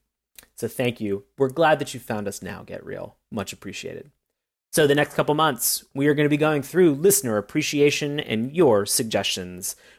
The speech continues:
We're gonna keep doing this, these listener recommendations, until we run out of them. So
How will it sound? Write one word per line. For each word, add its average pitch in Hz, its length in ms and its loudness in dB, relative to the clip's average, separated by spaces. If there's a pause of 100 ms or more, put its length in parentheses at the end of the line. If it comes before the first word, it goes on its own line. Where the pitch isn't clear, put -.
We're 139 140 4
gonna 160 160 4
keep - 320 -2 (180)
doing 147 460 4
this, 107 540 4 (320)
these 123 260 4
listener 135 300 2
recommendations, 123 880 0
until 120 480 0
we 143 160 0
run 120 240 2
out 113 260 0
of 104 80 0
them. 95 320 -8
So - 240 0